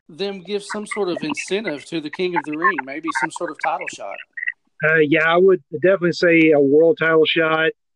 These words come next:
Speaker 2: Um, definitely along those lines.
Speaker 1: The Miz defeats Dolph Ziggler.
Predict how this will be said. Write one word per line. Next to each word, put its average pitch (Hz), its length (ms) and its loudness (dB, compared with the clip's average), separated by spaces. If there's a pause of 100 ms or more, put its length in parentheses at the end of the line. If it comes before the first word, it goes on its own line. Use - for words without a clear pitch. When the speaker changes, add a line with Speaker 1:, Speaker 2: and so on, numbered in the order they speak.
(280)
Speaker 2:
Um, 131 560 0 (840)
definitely 175 440 2
along 156 360 4
those 147 220 4
lines. 127 460 -2 (1300)
Speaker 1:
The 151 80 0
Miz 202 280 0
defeats 185 360 -10
Dolph 170 280 0
Ziggler. 165 540 -6